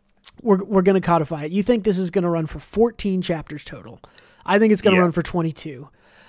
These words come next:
Speaker 1: That's gonna be, I mean, fourteen chapters is not long. Fourteen chapters, it gets canceled, like, end of March, I think.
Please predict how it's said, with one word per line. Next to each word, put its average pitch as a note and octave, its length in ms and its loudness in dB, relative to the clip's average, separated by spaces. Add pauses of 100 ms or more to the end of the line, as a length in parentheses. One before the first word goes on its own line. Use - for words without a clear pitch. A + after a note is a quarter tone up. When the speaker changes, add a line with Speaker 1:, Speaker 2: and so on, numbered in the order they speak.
Speaker 1:
That's F#3 240 0
gonna G#3 220 6
be, F#3 300 2
I F3+ 40 2
mean, E3 120 -2
fourteen C4+ 340 2
chapters E3+ 380 0
is D3 100 -4
not D3+ 200 -6
long. D#3 160 -4
Fourteen G3 300 -6
chapters, E3+ 380 -2
it D#3+ 100 -4
gets D#3 180 -8
canceled, D#3+ 400 -8
like, D3+ 200 -10
end E3+ 140 -4
of D3+ 100 -4
March, C#3+ 680 -10
I G3+ 80 2
think. B3 460 -6